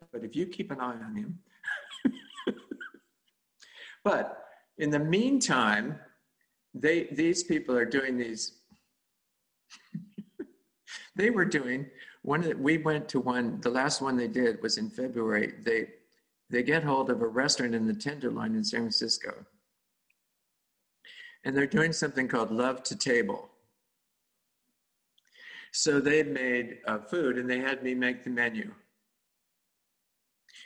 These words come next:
And it was a, uh, Mexican, uh, chili tomato sauce with, um, pasilla chilies, uh, no, with New Mexico chilies, and then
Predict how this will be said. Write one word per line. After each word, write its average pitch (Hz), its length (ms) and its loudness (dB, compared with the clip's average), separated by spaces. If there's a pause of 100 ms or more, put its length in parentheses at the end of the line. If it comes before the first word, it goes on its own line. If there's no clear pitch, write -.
(220)
And 127 160 -4
it 123 120 2
was 120 280 0
a, 110 520 0
uh, 110 160 -8
Mexican, 123 920 0
uh, 117 120 -6
chili 131 340 -2
tomato 131 400 -2
sauce 110 520 -4 (560)
with, 117 440 0 (140)
um, 107 500 -4
pasilla 139 420 2
chilies, 113 680 -4 (720)
uh, 113 180 -6
no, 127 180 2
with 113 280 -2
New 127 100 0
Mexico 139 420 -2
chilies, 120 560 -2
and 117 140 -4
then 110 280 -8